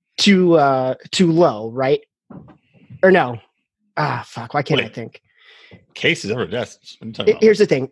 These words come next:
Speaker 1: Some people wonder, should you do cases over deaths or cases over recoveries?
Speaker 2: Yeah.
Speaker 1: Because we don't know what's gonna happen with the other people.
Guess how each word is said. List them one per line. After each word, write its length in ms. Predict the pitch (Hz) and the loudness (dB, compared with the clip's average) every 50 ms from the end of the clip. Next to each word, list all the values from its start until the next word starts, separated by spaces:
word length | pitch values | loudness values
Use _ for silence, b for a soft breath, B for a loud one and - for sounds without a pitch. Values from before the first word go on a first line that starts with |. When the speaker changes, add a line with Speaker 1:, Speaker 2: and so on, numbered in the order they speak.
| - | -2
Speaker 1:
Some 220 | 202 - 214 202 196 | 0 2 2 2 4
people 340 | 190 202 - 202 196 185 170 175 185 175 | 2 4 4 4 4 4 2 2 2 4
wonder, 240 | 165 170 160 165 151 | 4 4 4 2 2
should 180 | - - 165 170 | 2 0 0 0
you 80 | 180 | 2
do 420 | 160 180 170 165 160 156 165 170 _ _ - | 4 4 4 6 4 2 2 -2 _ _ -8
cases 600 | - - 170 165 160 - - 175 170 165 156 147 - _ _ _ _ _ _ - | -2 2 2 2 2 2 2 2 2 2 2 0 -4 _ _ _ _ _ _ 2
over 340 | 170 160 156 135 143 139 127 | 2 2 4 2 0 -2 -2
deaths 440 | 120 156 151 170 180 - - - - | 0 0 0 0 0 -4 -10 -12 -4
or 140 | - 151 135 | -2 -4 -2
cases 460 | - - 160 160 151 - 156 143 - - 170 | 0 0 0 0 2 0 -2 -2 -2 0 0
over 460 | 156 147 135 143 139 135 131 127 _ _ | 0 0 0 -2 -2 -2 -4 -6 _ _
recoveries? 880 | 139 135 131 - - - 156 139 135 123 107 104 95 107 113 - - - _ _ _ _ - | -12 -12 -10 -8 -2 0 0 0 0 -6 -8 -10 -14 -12 -10 -10 -10 -10 _ _ _ _ -8
Speaker 2:
Yeah. 160 | - 92 85 | -4 -4 -2
Speaker 1:
Because 260 | - - 156 143 131 147 | -2 0 0 0 2 2
we 100 | 180 156 | 2 4
don't 180 | 165 170 156 | 4 2 2
know 140 | 147 160 180 | 2 2 2
what's 160 | 165 139 - | 2 0 -2
gonna 100 | 151 127 131 | -6 -4 -4
happen 160 | 135 120 131 | -4 -6 -4
with 60 | 120 | -4
the 60 | 135 | -4
other 140 | 139 131 123 | -4 -4 -6
people. 380 | - - 127 - 123 113 113 | -8 -10 -12 -10 -10 -14 -14